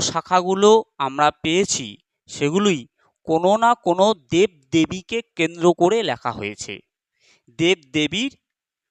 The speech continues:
জয়গান করা হয়েছে। কিন্তু এই সাহিত্য শাখার কবিরা যে স-,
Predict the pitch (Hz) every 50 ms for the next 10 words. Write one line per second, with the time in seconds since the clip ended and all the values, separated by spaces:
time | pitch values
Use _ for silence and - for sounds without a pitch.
0 | _ _ _ 120 - 135 131 135 147 160 165 156 170 196 226 269 285 294 285 -
1 | _ _ - - 120 110 107 107 95 104 104 104 101 - - 101 95 - _ _
2 | _ _ _ _ _ _ _ _ _ _ _ _ _ _ _ _ _ _ _ _
3 | _ _ - 170 175 175 - 165 165 156 143 - _ _ _ _ _ _ _ _
4 | _ _ - 170 220 277 285 277 - 226 185 165 - _ - - 160 - - 139
5 | 131 - - 123 117 120 _ - - 135 123 139 160 165 156 135 104 95 - _
6 | _ _ _ _ _ _ 120 - - 190 233 247 - - - -